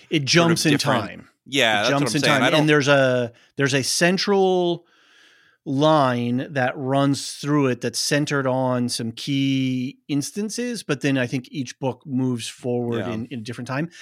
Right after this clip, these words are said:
Speaker 1: But then you reestablish relationships and characters, but the, the, the, the, the momentum that you picked up from the previous book carries you through into the second book.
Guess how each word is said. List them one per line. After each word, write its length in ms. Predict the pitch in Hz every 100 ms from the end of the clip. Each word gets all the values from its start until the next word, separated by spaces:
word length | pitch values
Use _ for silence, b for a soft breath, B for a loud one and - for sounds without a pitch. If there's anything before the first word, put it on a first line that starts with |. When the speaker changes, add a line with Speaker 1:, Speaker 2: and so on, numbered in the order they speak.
| B
Speaker 1:
But 100 | 151
then 140 | 180
you 140 | 175 156
reestablish 760 | 170 185 - 175 165 160 -
relationships 600 | 151 139 143 151 135 123
and 120 | 120
characters, 640 | 120 139 139 120 113 110 - B B
but 120 | 139 131
the, 200 | 127 - _ 196 147 _
the, 440 | 135 123 117 120 - _
the, 460 | 123 131 131 123 _ _ _ _ _ _ _
the, 80 | 131 131 151
the 300 | 147 127 123
momentum 840 | 120 127 139 160 214 - 165 139 131
that 240 | 127 139
you 380 | 131 127 131 165 _
picked 200 | 170 170
up 140 | 151 -
from 160 | 135
the 120 | 123
previous 600 | 117 - 233 240 160 127 -
book 280 | 127 113 -
carries 520 | - 151 156 147 123
you 180 | 127 120
through 280 | 131 123 120
into 180 | 117
the 100 | 101
second 360 | 98 107 - -
book. 240 | - _